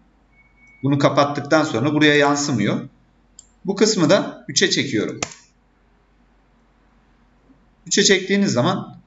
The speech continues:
aynı ölçülendirme seçeneği. Buradaki ayarlardan bunu ayarlayabiliyoruz. E, ardından yine Rapid içerisindeki seçenek ile örneğin şu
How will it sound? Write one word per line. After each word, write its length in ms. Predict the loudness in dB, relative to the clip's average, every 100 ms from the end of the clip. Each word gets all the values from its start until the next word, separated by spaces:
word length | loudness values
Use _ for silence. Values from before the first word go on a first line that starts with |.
| -2
aynı 440 | 0 0 -4 -6 -16 _ _ -2
ölçülendirme 680 | 0 2 2 0 0 0 0
seçeneği. 600 | 0 -2 -2 -4 -6 -14 _ _ _ _
Buradaki 680 | 0 2 0 -2 -4 -12 -20 -20 _ -20 _ _ -4
ayarlardan 800 | 0 2 0 -2 -2 -2 -4 -12 -18 _ _ -4
bunu 180 | 2
ayarlayabiliyoruz. 1000 | 2 2 0 0 0 2 0 0 -6 -12 _ _ _ _ _ _ _ _ _ _ _ _ _ _ _ _ 0
E, 220 | 4 4
ardından 540 | 4 2 0 0 2
yine 240 | 2 2 2
Rapid 320 | 0 0 -2
içerisindeki 720 | -2 0 0 -4 -4 -2 -2
seçenek 640 | 0 0 2 0 0 -2
ile 340 | 0 0 0 -8 _ _ _ _ -2
örneğin 300 | 0 2 2
şu 520 | 2 4 2 0 -14